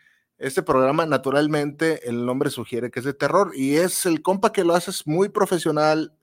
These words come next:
muy buena voz, un chingón.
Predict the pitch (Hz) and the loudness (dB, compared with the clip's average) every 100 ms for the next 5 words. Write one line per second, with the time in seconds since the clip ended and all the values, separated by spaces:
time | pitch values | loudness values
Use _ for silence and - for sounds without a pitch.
0 | _ 127 147 175 190 190 185 185 170 127 | _ -6 0 2 4 4 2 2 0 -2
1 | 110 _ _ _ _ _ - 139 156 151 | -4 _ _ _ _ _ -8 -2 0 2
2 | 139 147 151 147 - - - - - 131 | 2 4 4 0 -6 -12 -14 -18 -8 -8
3 | 131 139 131 107 101 | -6 -4 -4 -4 -6